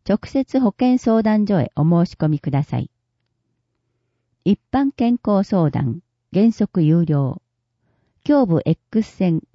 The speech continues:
血液、尿検査等健康診査。血液検査は十五歳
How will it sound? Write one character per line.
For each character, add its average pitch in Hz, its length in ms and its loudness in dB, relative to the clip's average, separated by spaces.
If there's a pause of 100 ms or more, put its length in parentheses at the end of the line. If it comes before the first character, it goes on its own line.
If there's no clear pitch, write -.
血 196 260 -2
液、 - 480 -2
尿 254 240 2
検 220 260 0
査 151 140 0
等 151 280 0
健 214 300 0
康 185 160 2
診 143 260 -2
査。 - 200 -10 (800)
血 220 260 0
液 - 220 -2
検 240 260 0
査 147 120 0
は - 220 0
十 208 220 2
五 254 140 0
歳 220 240 -2